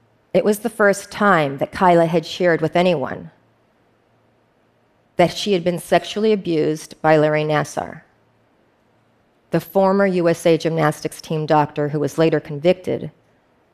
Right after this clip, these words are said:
of being a serial child molester. Kyla came forward and joined the army of Nassar survivors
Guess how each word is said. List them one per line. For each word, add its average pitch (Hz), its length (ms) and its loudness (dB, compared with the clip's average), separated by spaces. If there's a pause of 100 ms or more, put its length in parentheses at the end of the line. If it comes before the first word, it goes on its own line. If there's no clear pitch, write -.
(140)
of 147 160 -4
being 165 240 2
a 151 40 -2
serial 151 420 -2
child 143 360 2
molester. - 540 -12 (3500)
Kyla 214 300 2
came 220 220 -8
forward 147 640 0 (920)
and 160 140 0
joined 180 400 0
the 175 160 0 (100)
army 175 580 0 (540)
of 151 160 4
Nassar 160 500 0
survivors 147 840 -2